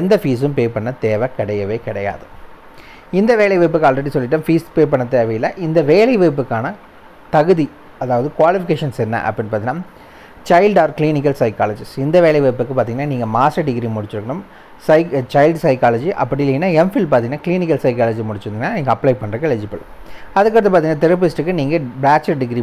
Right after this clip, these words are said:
முடிச்சிருக்கவங்க apply பண்றதுக்கு eligible. Data entry operator, நீங்க கிராஜுவேட் முடிச்சுட்டு கம்ப்யூட்டர்ல good knowledge இருந்துச்சுன்னா போதும் இந்த வேலை வாய்ப்புக்கு apply பண்றதுக்கு eligible. Any degree படிச்சிருக்கவங்க apply பண்ணலாம். Speech therapist, நீங்க relevant field, அதாவது speech and language pathology-ல நீங்க degree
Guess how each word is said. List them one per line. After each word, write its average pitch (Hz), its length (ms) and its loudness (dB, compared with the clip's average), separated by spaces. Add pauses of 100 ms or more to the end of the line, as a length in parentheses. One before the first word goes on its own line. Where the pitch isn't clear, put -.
முடிச்சிருக்கவங்க 110 640 -6
apply 123 280 -2
பண்றதுக்கு 117 280 -6
eligible. 104 300 -6 (640)
Data 147 320 4
entry 127 240 -2
operator, 104 380 -4
நீங்க 113 200 -8
கிராஜுவேட் 143 460 2
முடிச்சுட்டு 123 260 -4 (120)
கம்ப்யூட்டர்ல 156 580 0 (120)
good 147 240 0
knowledge 135 320 2
இருந்துச்சுன்னா 117 340 -4 (100)
போதும் 135 220 -2 (100)
இந்த 147 200 2
வேலை 123 200 4
வாய்ப்புக்கு 113 300 0
apply 123 240 -2
பண்றதுக்கு 113 300 -4
eligible. 123 300 -4 (100)
Any 156 200 0
degree 131 240 -2
படிச்சிருக்கவங்க 107 500 -2
apply 117 240 -4
பண்ணலாம். 101 280 -8 (680)
Speech 214 380 0
therapist, 123 380 -2
நீங்க 123 200 -2
relevant 151 280 2
field, 120 220 -2 (140)
அதாவது 117 300 0
speech 180 340 -2
and 127 140 -2
language 139 380 0
pathology-ல 120 640 0
நீங்க 143 220 -2
degree 160 220 0